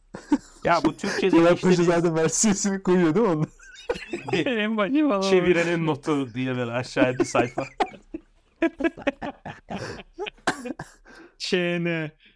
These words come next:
Speaker 3: Her sayfada Ç N falan var böyle.
Speaker 2: Evet.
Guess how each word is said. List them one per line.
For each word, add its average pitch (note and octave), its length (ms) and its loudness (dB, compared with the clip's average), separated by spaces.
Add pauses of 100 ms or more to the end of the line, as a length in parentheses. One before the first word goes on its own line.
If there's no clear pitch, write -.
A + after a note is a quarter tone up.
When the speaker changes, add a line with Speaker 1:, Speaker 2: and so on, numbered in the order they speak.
(180)
Speaker 3:
Her G#3 160 0
sayfada F#3 540 -4
Ç - 120 -6
N E3+ 320 -2
falan D#3+ 420 -4
var C3+ 180 -6
böyle. B2+ 280 -6 (2500)
Speaker 2:
Evet. C3+ 240 0